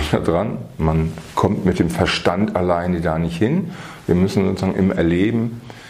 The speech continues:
oder in einer inneren Achtsamkeit eine Etage tiefer steigen. Das ist etwas, was ich in meiner Arbeit im Coaching oft tue. Und das geht auch ziemlich zügig, sage ich mal,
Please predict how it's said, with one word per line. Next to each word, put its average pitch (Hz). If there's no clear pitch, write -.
oder 82
in 82
einer 80
inneren 92
Achtsamkeit 98
eine 98
Etage 90
tiefer 110
steigen. 110
Das 78
ist 82
etwas, -
was -
ich -
in 85
meiner 78
Arbeit 76
im 76
Coaching 78
oft -
tue. 175
Und 90
das -
geht 95
auch -
ziemlich -
zügig, 147
sage 123
ich 123
mal, 127